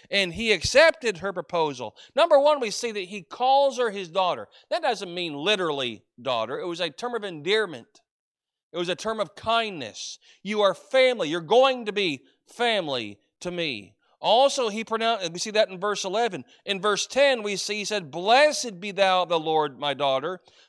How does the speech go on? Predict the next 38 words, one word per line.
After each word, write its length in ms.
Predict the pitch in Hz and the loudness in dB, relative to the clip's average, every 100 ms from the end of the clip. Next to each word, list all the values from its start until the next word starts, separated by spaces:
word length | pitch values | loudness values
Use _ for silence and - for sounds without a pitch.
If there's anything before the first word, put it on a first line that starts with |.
| - | -6
for 120 | 185 | -4
thou 400 | 151 175 208 233 | 0 4 6 4
hast," 500 | 196 208 208 - - _ _ - | 2 0 -2 -4 -10 _ _ -4
uh, 260 | 156 147 - - _ _ | 0 0 -2 -8 _ _
uh, 340 | - 143 131 117 120 | -4 0 0 -2 -6
sh-, 180 | - - _ - 139 | -10 -10 _ -6 -2
also 220 | 160 160 | -2 -2
in 60 | |
verse 180 | 139 139 | -6 -4
ten 180 | - 277 | -2 -2
she 80 | - | -2
says, 200 | 185 127 | -4 0
"Daughter," 340 | 135 131 190 | 0 0 0
but, 180 | 175 170 _ _ | -4 -6 _ _
"Blessed 480 | - 214 277 285 240 | -2 2 4 2 -2
be 100 | 202 | -6
thou 280 | 190 196 202 | 0 2 2
the 120 | 220 | 0
Lord." 400 | 220 247 254 160 - _ | 2 4 4 2 -6 _
It 160 | - 247 | 6 8
was 160 | 240 | 6
a 100 | 226 | 4
blessing 720 | 226 185 220 269 277 - 208 151 | -2 -2 2 2 2 -2 -8 -8
because 320 | 165 214 202 | -8 -6 -6
of 140 | 196 | -6
her 240 | 196 214 - _ _ | -4 -4 -6 _ _
character 680 | - 269 302 302 262 - 175 | -4 4 8 8 6 0 -6
and 80 | 165 | -4
because 420 | 175 - 208 190 | -6 -2 0 0
of 120 | 180 | -6
what 300 | 165 254 - | 0 -2 -2
she 300 | - 269 254 | -10 -12 -10
had 260 | 202 226 170 | -8 -8 -4
done, 560 | 220 320 233 185 208 226 _ _ _ | 2 2 2 0 -4 -10 _ _ _
he 320 | - 285 302 | -10 -6 -4
was 220 | 285 277 | -4 -6
blessing 720 | 190 202 190 190 - 196 196 185 _ _ _ _ | -4 -2 0 -2 -6 -10 -10 -16 _ _ _ _
her. 420 | - 262 226 135 | 4 6 6 2